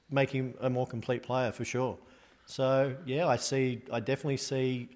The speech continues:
a lot better results this year. Um, I'll be very surprised if he doesn't win a couple of times and, yeah, do what he,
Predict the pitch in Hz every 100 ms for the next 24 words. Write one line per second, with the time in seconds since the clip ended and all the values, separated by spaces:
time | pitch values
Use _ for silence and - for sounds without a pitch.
0 | - 123 135 127 123 120 120 131 123 113
1 | - 117 143 185 - _ _ _ _ -
2 | 120 123 120 117 120 113 - _ - -
3 | - _ _ - 127 123 107 131 143 139
4 | - - 131 143 139 123 120 131 127 123
5 | 123 131 135 135 131 - - 131 135 127
6 | 135 139 170 196 - - - - _ _
7 | _ _ _ _ 139 139 139 135 135 127
8 | - 120 147 113 135 135 127 123 117